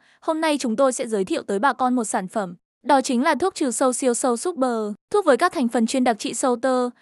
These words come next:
sâu vẽ bùa, sâu cuốn lá, bọ trĩ và sâu hồng đục trái. Tiếp theo chúng tôi sẽ hướng dẫn quý bà con cách sử dụng. Để diệt sâu cuốn lá và bọ trĩ hại lúa ta pha một trăm hai mươi mi-li-lít cho một hecta.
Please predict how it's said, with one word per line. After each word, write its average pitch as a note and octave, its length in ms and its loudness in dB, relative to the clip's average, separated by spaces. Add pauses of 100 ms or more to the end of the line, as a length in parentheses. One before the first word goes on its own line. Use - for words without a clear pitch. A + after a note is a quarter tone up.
(120)
sâu C4 220 2
vẽ A#3 180 0
bùa, B3+ 320 2 (180)
sâu C#4 220 0
cuốn G3+ 200 -2
lá, F3 280 -4 (240)
bọ C#4+ 160 2
trĩ D4 240 -6
và D#4 140 2
sâu C#4+ 220 0
hồng B3 180 0
đục G3 140 -2
trái. G3 440 -6 (100)
Tiếp G4 100 0
theo E4+ 200 6
chúng A#3+ 200 0
tôi C#4+ 140 8
sẽ C#4+ 160 0
hướng A3+ 200 2
dẫn C4 200 0
quý G#3+ 140 0
bà C4 200 6
con B3 180 0
cách E4+ 140 -2
sử A3+ 180 -4
dụng. A3 220 -6 (200)
Để C#4+ 140 2
diệt D4+ 200 0
sâu D#4+ 140 4
cuốn A#3+ 220 0
lá G3+ 200 6
và D4+ 120 2
bọ G#3 180 2
trĩ B3 200 -6
hại D#4+ 160 -2
lúa G#3+ 140 2
ta C#4+ 200 2
pha C4+ 180 0
một A#3+ 120 2
trăm B3+ 240 0
hai C4 160 0
mươi B3 180 2
mi-li-lít B3 360 0
cho D#4+ 120 -4
một A3+ 160 -2
hecta. A#3+ 560 -4